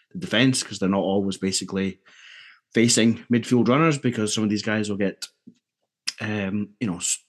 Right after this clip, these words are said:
stopped before. So it was, it was a good start, and it did look like they knew just how each other was gonna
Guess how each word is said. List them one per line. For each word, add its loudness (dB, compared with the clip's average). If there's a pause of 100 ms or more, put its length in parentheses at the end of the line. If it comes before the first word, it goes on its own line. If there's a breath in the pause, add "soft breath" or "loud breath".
stopped -4
before. 0
So 0 (420 soft breath)
it 2
was, 4
it 0
was 0
a 2
good 4
start, 0
and -6
it -2
did 2
look 2
like -2
they 0 (560)
knew 4 (580)
just 0
how 2
each 0
other 0
was -6
gonna -4